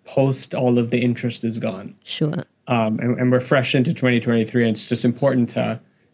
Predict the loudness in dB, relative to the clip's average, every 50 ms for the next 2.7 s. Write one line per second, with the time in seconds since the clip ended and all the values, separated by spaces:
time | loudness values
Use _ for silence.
0 | _ -6 -2 0 2 2 2 2 0 0 2 2 4 4 4 4 4 4 2 0
1 | 0 0 0 0 2 2 2 2 4 2 0 -2 -6 -12 _ -2 0 2 4 4
2 | 4 4 4 4 4 4 4 4 2 0 0 -2 -6